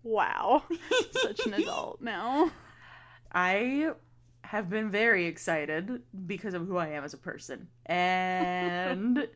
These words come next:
Speaker 1: <laughs>
Speaker 2: I'm just very happy that I also like who you're marrying, because now both of you are stuck with me forever.
Speaker 1: Well, I think we were before too, but this
Speaker 2: That's
Speaker 1: just
Speaker 2: true.
Speaker 1: kinda seals the deal, you know what I mean?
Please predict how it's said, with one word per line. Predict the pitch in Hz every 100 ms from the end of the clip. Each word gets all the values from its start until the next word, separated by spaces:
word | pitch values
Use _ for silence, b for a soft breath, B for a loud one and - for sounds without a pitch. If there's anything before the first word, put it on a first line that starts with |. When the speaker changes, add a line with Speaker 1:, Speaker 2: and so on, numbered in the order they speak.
| -
Speaker 1:
<laughs> | 247 262 269
Speaker 2:
I'm | 170
just | 247 240
very | 294 349 349
happy | 349 349 311 311 277
that | 202 190
I | 196
also | 190 196 269 269
like | 196 175 -
who | - 277 302
you're | 269 226
marrying, | 175 147 156 160 185 196
because | 214 196
now | 190 190
both | 180 247 359 180
of |
you | 160 156
are | 196
stuck | 190 - 151
with | 170 175
me | 156 151 175
forever. | 277 285 294 294 175 127 254 269 - _ _ _ - -
Speaker 1:
Well, | 269 285 277 269 262
I | 277
think | 339 330
we | 254
were | 226 208
before | 196 196 - 185 196
too, | - 170 180
but | 208 202
this | 226 254
Speaker 2:
That's | -
Speaker 1:
just | 226
Speaker 2:
true. | 240
Speaker 1:
kinda | 214
seals | - 226 214 208
the | 208
deal, | 196 185 175
you | 185
know | 208
what | 220
I | 220
mean? | 233 247 247